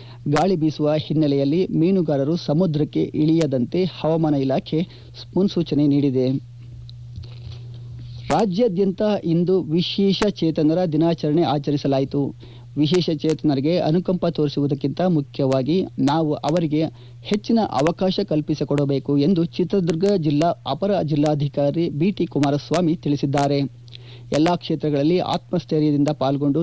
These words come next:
ನೂರಕ್ಕೆ ನೂರರಷ್ಟು ಸಾಧನೆ ಮಾಡಿ ಎಂದು ವಿಜಯನಗರ ಜಿಲ್ಲಾಧಿಕಾರಿ ಎಂ ಎಸ್ ದಿವಾಕರ್ ವಿಶೇಷ ಚೇತನರಿಗೆ ಕರೆ ನೀಡಿದ್ದಾರೆ. ವಿಶೇಷ ಚೇತನರಲ್ಲಿಯೂ ವಿಶೇಷ ಪ್ರತಿಭೆ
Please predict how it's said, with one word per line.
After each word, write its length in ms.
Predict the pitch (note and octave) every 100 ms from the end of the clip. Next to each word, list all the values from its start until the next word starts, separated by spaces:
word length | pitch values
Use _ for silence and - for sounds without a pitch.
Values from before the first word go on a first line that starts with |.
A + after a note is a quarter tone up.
| D#3
ನೂರಕ್ಕೆ 440 | F3 F#3+ F#3+ - D#3+
ನೂರರಷ್ಟು 400 | D#3 E3 D3+ -
ಸಾಧನೆ 380 | D3 C3+ C#3 C#3+ C3+
ಮಾಡಿ 180 | C3+ D#3 A3+ - - - -
ಎಂದು 200 | F#3 E3+ D3
ವಿಜಯನಗರ 440 | D3 F3+ F3+ D#3+ F3 C#3+
ಜಿಲ್ಲಾಧಿಕಾರಿ 640 | C#3+ D3 C#3+ - D3 D#3 D#3 D#3
ಎಂ 80 | F#3 F#3+
ಎಸ್ 120 | F#3 -
ದಿವಾಕರ್ 420 | D#3+ F3+ - D3+ - -
ವಿಶೇಷ 320 | D#3+ - A3+ A3 G#3+
ಚೇತನರಿಗೆ 480 | D#3 - D3 F3+ D#3+ -
ಕರೆ 160 | D#3+ D3+
ನೀಡಿದ್ದಾರೆ. 500 | C#3 C3+ C#3 C#3 C#3+ C#3+ - - - - - - - -
ವಿಶೇಷ 280 | D#3+ F#3+ F3 -
ಚೇತನರಲ್ಲಿಯೂ 640 | E3 D#3+ D#3 C#3 C#3+ E3 G3+ -
ವಿಶೇಷ 260 | D3+ F#3+ E3+ D#3+
ಪ್ರತಿಭೆ 380 | E3+ E3 F#3+ G3